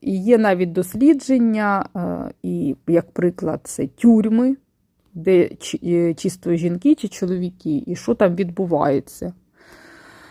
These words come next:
Яка страшна, е, дідовщина, правда? І, і страшні речі. І в чоловічих, і в жіночих колоніях. Е, і армія те саме.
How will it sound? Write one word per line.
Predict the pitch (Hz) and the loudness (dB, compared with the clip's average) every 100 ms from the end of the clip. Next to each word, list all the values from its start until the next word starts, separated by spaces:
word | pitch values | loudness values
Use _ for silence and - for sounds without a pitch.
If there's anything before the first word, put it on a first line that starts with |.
| _ 202 | _ 0
Яка | 190 185 208 | 0 4 4
страшна, | - 185 175 185 190 202 | 4 -4 -2 -2 0 -2
е, | 185 180 175 | -4 -4 -4
дідовщина, | 160 180 180 - - 180 180 | -2 2 0 0 -6 -6 -6
правда? | 180 202 233 175 | -4 -2 -2 -2
І, | 165 175 | -8 -6
і | 165 - 185 | -6 -2 -2
страшні | 180 185 - 196 | -2 -6 -2 -2
речі. | 175 - - - 180 - - | 0 -2 -6 -10 -10 -12 -8
І | - | -6
в | 170 | -4
чоловічих, | - 175 208 277 - 190 - | -2 0 2 2 0 -6 -4
і | |
в | 175 | -4
жіночих | 170 170 156 - 160 | -4 -4 -4 -8 -16
колоніях. | - 165 151 139 - - - _ _ - - _ _ - | -8 -4 -2 -2 -4 -8 -14 _ _ -20 -20 _ _ -4
Е, | 180 175 175 - | 0 0 -2 0
і | 220 277 285 285 - | 4 6 6 2 2
армія | 180 170 180 170 | 2 2 0 -2
те | - 175 | -4 -6
саме. | - 156 160 196 | -8 -8 -8 -8